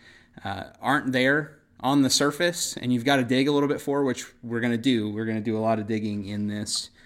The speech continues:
uh, whole series. But it's an, it's, it's kind of the go-to book, uh, for young ministers when they, they get off and they go to a place. Uh, and I've, I've now worked, this is the second place that I've worked.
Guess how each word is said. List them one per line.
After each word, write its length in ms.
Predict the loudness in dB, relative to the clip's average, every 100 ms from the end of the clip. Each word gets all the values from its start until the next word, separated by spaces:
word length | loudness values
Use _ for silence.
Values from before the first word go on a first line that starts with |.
| _ -10
uh, 160 | -10
whole 300 | -2 2 2
series. 580 | 0 0 0 -2 -6 -12 _ _ _ _ _ _ _ _ _ _ _ 0
But 200 | 4 6
it's 160 | 6
an, 140 | 4 2
it's, 380 | 0 0 -2 -4 _ _ _ -4
it's 160 | -4
kind 240 | 0 2 4
of 60 |
the 80 | 2
go-to 520 | 4 2 2 2 0
book, 460 | 0 -2 -2 -10 -20 _ -20 -20 -20 _ -8
uh, 200 | -8 -6
for 580 | -4 0 2 4 2 0
young 300 | 2 4 4
ministers 600 | 4 0 -2 -2 0 0
when 160 | 0
they, 300 | 0 0 -2 -8 -20 -6
they 120 | -4
get 220 | 2 4 6
off 280 | 4 2
and 120 | 0 0
they 120 | 2
go 200 | 2 2
to 180 | 0 -2
a 40 |
place. 640 | 0 -2 -4 -6 -10 -12 -16 _ _ -6
Uh, 40 | -2
and 320 | 0 0 2
I've, 400 | 4 4 2 -4
I've 200 | -2 2
now 220 | 4 4
worked, 380 | 4 2 0 -4
this 200 | -8 -6
is 60 | -4
the 80 | 0
second 340 | 0 0 0
place 320 | -2 -4 -2
that 100 | -2
I've 180 | -2 -2
worked. 440 | -4 -4 -8 -18